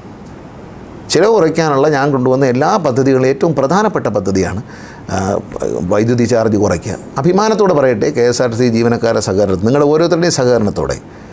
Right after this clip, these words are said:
കെ എസ് ആർ ടി സിയിൽ ഫെബ്രുവരി മാസവും മാർച്ച് മാസത്തെ കണക്കെടുത്താൽ പത്ത് ലക്ഷം രൂപയിലധികം, കൃത്യമായി പറഞ്ഞാൽ പത്തര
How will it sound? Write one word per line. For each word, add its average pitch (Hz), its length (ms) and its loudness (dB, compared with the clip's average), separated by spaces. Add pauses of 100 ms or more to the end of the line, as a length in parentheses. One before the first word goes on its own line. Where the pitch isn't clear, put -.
(280)
കെ 117 140 4
എസ് 127 140 2
ആർ 104 100 0
ടി 101 100 -6
സിയിൽ 131 160 2 (160)
ഫെബ്രുവരി 135 460 2
മാസവും 120 400 0
മാർച്ച് 131 300 0
മാസത്തെ 101 280 0
കണക്കെടുത്താൽ 98 480 0 (540)
പത്ത് 180 280 -2 (120)
ലക്ഷം 151 360 0
രൂപയിലധികം, 135 580 2 (760)
കൃത്യമായി 143 420 0
പറഞ്ഞാൽ 135 280 2
പത്തര 143 280 0